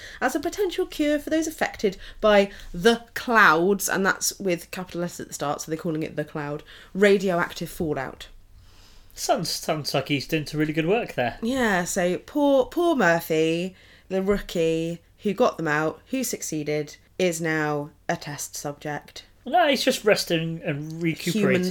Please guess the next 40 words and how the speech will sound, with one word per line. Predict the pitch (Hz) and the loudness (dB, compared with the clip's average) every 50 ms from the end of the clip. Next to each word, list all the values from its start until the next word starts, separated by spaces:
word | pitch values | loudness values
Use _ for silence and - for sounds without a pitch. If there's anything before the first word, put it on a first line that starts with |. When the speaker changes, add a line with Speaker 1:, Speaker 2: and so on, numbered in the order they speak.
| 131 123 | 0 -2
Speaker 1:
sample. | 120 180 170 160 160 160 160 156 - 160 156 151 156 - - - - - - - - - | -2 -2 -2 -2 -2 -4 -6 -6 -6 -6 -6 -6 -8 -12 -18 -20 -20 -20 -20 -20 -20 -20
Speaker 2:
He's | - - - | -20 -6 0
resting | - 269 - - - 214 185 | 2 2 2 2 -2 -4 0
and | 180 | 0
recuperating | 170 170 170 170 - 170 151 - - 143 131 127 - - 127 127 | 2 2 0 0 -2 -4 -4 -4 -4 -6 -6 -6 -6 -10 -8 -8
in | 131 131 | -6 -6
a, | 131 127 131 131 127 151 | -4 -2 -2 -2 -2 -2
in | - 151 135 | -4 0 4
a | 185 | 4
Speaker 1:
Oh, | |
Speaker 2:
nice | 196 190 | 6 8
Speaker 1:
what, | 180 - | 8 8
like | 185 180 151 | 8 6 6
Doctor | 185 165 143 135 | 6 4 4 4
Speaker 2:
spa. | 127 | 2
Speaker 1:
Gita | 123 190 185 175 170 151 | 2 0 0 0 0 0
is? | 143 143 147 147 147 - - - - - | 0 0 0 -2 -4 -6 -10 -12 -10 -2
Speaker 2:
Yeah, | - 156 190 247 277 | 4 6 6 6 6
yeah, | 262 247 262 262 247 | 4 4 6 6 6
no, | 233 196 | 8 6
he's | 190 175 180 | 4 4 4
probably | - 214 196 185 | 2 2 4 4
with | 185 165 147 | 4 2 4
her. | 160 139 127 120 117 - - - | 4 4 4 2 0 -4 -2 2
They're | 170 147 143 135 - - | 4 6 6 4 2 -2
chatting | - - 170 151 | -4 -2 -2 -2
about | 147 123 131 139 | -2 -4 -6 -6
the | 147 | -4
mission. | 135 120 110 - - 120 - - - - | -6 -8 -8 -8 -12 -16 -16 -20 -16 -12
It's, | 208 202 202 202 196 185 180 | -8 -6 -6 -4 -4 -4 -4
Speaker 1:
Yeah. | - | -4
Speaker 2:
it's | 175 170 160 | -2 0 2
all | 151 139 | 2 4
really | 143 139 139 123 | 4 2 2 -2
good. | 127 120 - - - - - - - - - - - - - - - - - | -4 -6 -6 -10 -14 -16 -16 -18 -20 -20 -20 -20 -20 -18 -16 -16 -16 -6 2
Don't | - 156 170 | 4 6 8
worry | 180 175 160 135 | 8 8 8 8
about | - - | 6 4
Speaker 1:
Chatting | 160 | 2
Speaker 2:
it. | 165 | 0